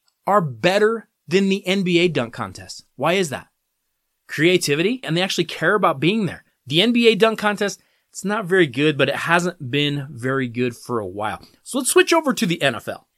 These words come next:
And one of the things we are hearing in the media world, and I've heard this locally being here in Denver, but this is also starting to come out on some of the major sports networks. And that is this. The trade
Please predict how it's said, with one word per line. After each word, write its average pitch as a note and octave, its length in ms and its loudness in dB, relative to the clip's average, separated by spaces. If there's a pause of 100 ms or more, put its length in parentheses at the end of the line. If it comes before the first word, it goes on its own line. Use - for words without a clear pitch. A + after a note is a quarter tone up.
(140)
And A#3+ 160 8
one D#4 80 2
of E4 80 0
the B3+ 60 -6
things B3+ 220 2
we A#3+ 160 4
are A3 100 8
hearing A#3+ 500 4
in B3+ 220 4
the A#3+ 60 6
media G#3+ 300 4
world, D3+ 300 6
and A3+ 120 6
I've A3 140 4
heard F4+ 220 2
this D4 200 2 (140)
locally F3+ 500 4
being D#3 280 4
here D#3 140 0
in B2 100 -2
Denver, C3 420 -4 (220)
but E3+ 220 2
this D#4 200 2
is F4 140 4
also G#3+ 480 4
starting G3 500 4
to F3+ 60 -2
come E3+ 320 -2
out E3+ 180 2
on D#3 100 -4
some F3 220 0
of E3 60 0
the D3+ 80 0
major E3 580 -2
sports - 560 -4 (160)
networks. B2+ 640 -8 (380)
And D3 120 -2
that F3+ 140 4
is D#3+ 160 2
this. - 380 -6 (640)
The F3+ 140 2
trade G#3+ 540 0